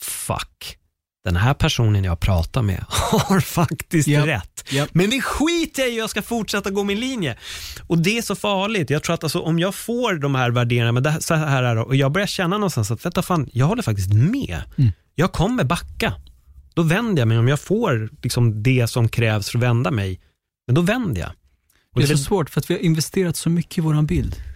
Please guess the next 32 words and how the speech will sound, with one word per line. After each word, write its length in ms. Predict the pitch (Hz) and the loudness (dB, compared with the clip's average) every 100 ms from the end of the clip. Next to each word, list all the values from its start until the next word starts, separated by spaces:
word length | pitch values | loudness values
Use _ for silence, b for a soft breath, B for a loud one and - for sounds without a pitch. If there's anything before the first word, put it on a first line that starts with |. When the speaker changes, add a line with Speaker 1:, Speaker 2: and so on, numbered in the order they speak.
| B | B
Speaker 2:
Och 200 | B - | B 2
det 60 | 151 | 2
är 20 | |
Speaker 1:
Ja. 60 | 190 | 4
Speaker 2:
därför 200 | 190 170 | 2 0
så 120 | - | 0
här, 120 | 120 - b b b b b _ | -2 -4 b b b b b _
typ, 200 | - 143 - | -2 -2 -4
det, 200 | 160 - | -8 -4
det 180 | 135 151 | 0 2
du 80 | 160 | 2
säger 360 | - 151 120 | 0 2 2
är 360 | 117 262 190 190 - | 0 -2 -6 -6 0
riktigt 220 | 135 139 | 0 0
fint, 360 | - 151 110 - | 0 0 0 -8
för 120 | - | -6
att 60 | 131 | 0
det 60 | 127 | 2
handlar 260 | 143 151 | 2 2
om 100 | 147 | 2
att 180 | 123 - | 2 2
ge 180 | 143 131 | 2 2
sig 180 | - 127 | 2 2
nödutgång 600 | 135 127 120 139 139 110 | 2 2 0 0 0 2
hela 280 | 131 135 | 2 2
tiden. 400 | - 147 113 110 - b b b b _ | 0 -2 -4 -6 -10 b b b b _
Jag 280 | 156 180 113 | 0 2 -2
är, 80 | 92 | -6
jag 180 | 233 180 | -2 0
är 40 | 127 | 0
fullt 520 | - - 220 160 - | -4 -4 -2 -2 0
övertygad, 640 | 131 120 156 123 113 113 | 0 2 0 0 0 -4